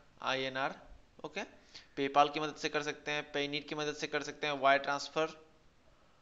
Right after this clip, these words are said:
direct to यूएस बैंक, यहाँ पर इन सब मेथड के मदद से आप लोग अपने लिए पैसे निकलवा सकते हैं। तो सबसे पहले तो आपको काम की ओर थोड़ा ध्यान देना होगा, उसके बाद आपको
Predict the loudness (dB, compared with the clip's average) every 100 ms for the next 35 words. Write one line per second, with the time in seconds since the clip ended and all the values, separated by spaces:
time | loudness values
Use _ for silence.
0 | -20 -20 -16 -16 -18 -20 -20 -20 -20 -20
1 | -8 0 0 2 -2 0 2 0 2 2
2 | 0 -6 -14 -18 -20 -20 -20 -20 -20 -20
3 | -20 -20 -20 -20 -20 -18 -18 -20 -20 -20
4 | -20 -12 -4 0 2 2 0 -8 -2 0
5 | 0 -2 -2 -2 2 0 0 -2 -2 0
6 | 0 2 2 0 -2 -2 0 0 0 -2
7 | 0 4 4 2 -8 -12 -14 -16 -20 -20
8 | -20 -20 -20 -20 -20 -6 -4 -4 -6 0
9 | 2 2 -4 0 2 2 0 0 2 0
10 | 0 0 2 0 2 4 4 4 4 2
11 | 2 0 2 0 -2